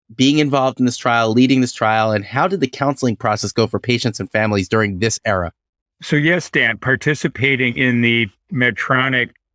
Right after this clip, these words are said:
Speaker 2: pivotal CoreValve trials was very exciting.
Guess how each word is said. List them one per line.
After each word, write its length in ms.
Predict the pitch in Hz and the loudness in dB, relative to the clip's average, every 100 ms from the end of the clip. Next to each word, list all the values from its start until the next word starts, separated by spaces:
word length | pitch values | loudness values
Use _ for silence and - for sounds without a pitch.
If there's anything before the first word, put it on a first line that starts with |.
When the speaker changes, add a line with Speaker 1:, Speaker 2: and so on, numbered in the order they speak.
| - | -2
Speaker 2:
pivotal 500 | 139 131 127 120 107 | 0 2 2 2 0
CoreValve 720 | - - 135 139 120 120 107 | -6 -2 2 2 2 0 -2
trials 640 | - - 113 110 107 104 - _ _ _ | -6 -2 0 2 0 -4 -12 _ _ _
was 380 | 127 127 98 - _ | 0 0 -4 -12 _
very 400 | - 120 123 127 | -4 0 2 2
exciting. 560 | 127 - 147 151 135 98 | 0 -2 0 2 0 -2